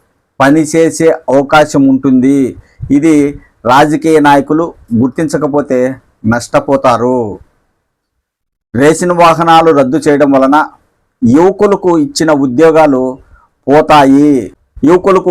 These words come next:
ఉద్యోగాలు కల్పిస్తే అవి కూడా తీసేస్తే మరి యువకులు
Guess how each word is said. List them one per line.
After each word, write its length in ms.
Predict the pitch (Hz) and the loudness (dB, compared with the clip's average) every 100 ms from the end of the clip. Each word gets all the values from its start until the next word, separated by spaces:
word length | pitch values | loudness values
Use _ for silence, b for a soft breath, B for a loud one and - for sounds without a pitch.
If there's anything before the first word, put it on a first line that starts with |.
| 151 | -2
ఉద్యోగాలు 400 | 127 165 160 156 143 | 0 2 2 2 0
కల్పిస్తే 420 | 139 143 139 180 180 - _ _ _ | -2 -4 -4 -6 -6 -12 _ _ _
అవి 200 | - 160 175 | -2 2 2
కూడా 160 | 180 185 - | 4 2 0
తీసేస్తే 480 | 160 151 165 156 151 139 139 139 _ _ 127 | -4 -2 -2 -2 0 0 -2 -10 _ _ 0
మరి 160 | 143 147 147 | 2 4 2
యువకులు 380 | 165 175 156 | 0 0 0